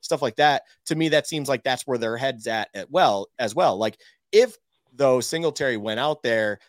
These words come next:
tested the market, didn't really find anything for him in a crazy, crazy running back market this offseason, um, I could easily see him coming back, maybe signing a one-year, two-year deal that's very cost-friendly, like, very, very cheap,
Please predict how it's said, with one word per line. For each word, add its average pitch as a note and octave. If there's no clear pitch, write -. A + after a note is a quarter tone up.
tested C#3+
the A#2
market, B2
didn't D3
really C3
find A2+
anything D3
for D#3
him D#3+
in B2
a G#2
crazy, A#2+
crazy A#2+
running G#2
back F2+
market F2+
this F2+
offseason, A2+
um, A#2+
I D3+
could D3+
easily D#3
see D3
him B2
coming B2
back, A#2+
maybe C3+
signing C3
a G#2+
one-year, A2+
two-year A#2+
deal A2+
that's G#2+
very A2
cost-friendly, F#2
like, E2+
very, A2
very F#2
cheap, B2+